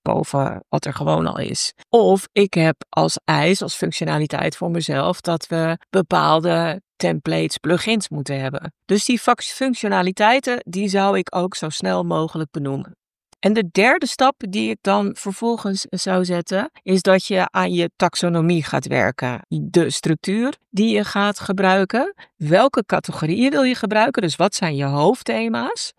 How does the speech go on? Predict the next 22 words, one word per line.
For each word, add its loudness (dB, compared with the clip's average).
Wat 2
zijn -2
je -2
subcategorieën -2
en -2
je -2
subthema's? -2
En 2
ook 2
welke 4
tags 2
wil 0
je -2
gaan 0
gebruiken? -2
Omdat -2
tags -4
ook -2
heel -2
makkelijk 0
kunnen -2
zijn -4